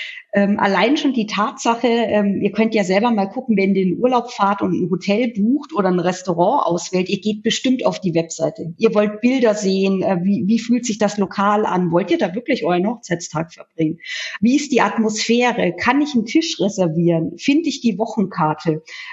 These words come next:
Äh, kann ich zur Instagram-Seite abspringen? Das macht was mit den Menschen und, ähm, ich finde, auch in solchen Branchen sind digitale Angebote wichtig und klar hatten wir, wir hatten schon eine Website, da hatten wir noch nicht mal einen Laden gemietet.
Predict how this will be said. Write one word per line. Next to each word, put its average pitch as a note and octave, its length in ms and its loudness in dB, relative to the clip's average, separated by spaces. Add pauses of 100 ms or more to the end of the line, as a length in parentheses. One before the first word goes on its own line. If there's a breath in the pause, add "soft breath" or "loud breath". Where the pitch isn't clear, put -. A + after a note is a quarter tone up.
Äh, G3 240 0 (100)
kann A#3 220 0
ich B3 140 -4
zur B3 120 0
Instagram-Seite E3+ 1000 0
abspringen? E3 580 0
Das G#3 240 0
macht - 320 -4
was E3+ 180 -2
mit E3+ 160 0
den D#3+ 160 2
Menschen D3+ 460 0
und, F#3+ 400 0
ähm, F3 420 0
ich - 180 -4
finde, A#3+ 340 2
auch G#3+ 200 0
in G#3 140 2
solchen G3 440 -2
Branchen G#3 360 -2
sind G#3+ 200 0
digitale F#3+ 600 -2
Angebote F3 580 -2
wichtig A#3 480 -4
und F#3+ 220 -2 (300 loud breath)
klar E3+ 300 -2
hatten F3 260 0
wir, E3 140 4
wir F3+ 120 0
hatten - 180 -2
schon G3 220 0
eine E3 100 0
Website, G3 480 -2
da F3+ 100 0
hatten F#3 220 -2
wir F#3 80 2
noch F3+ 180 0
nicht G3+ 200 -2
mal F3 280 2
einen F3+ 260 2
Laden F#3 360 2
gemietet. D#3+ 520 0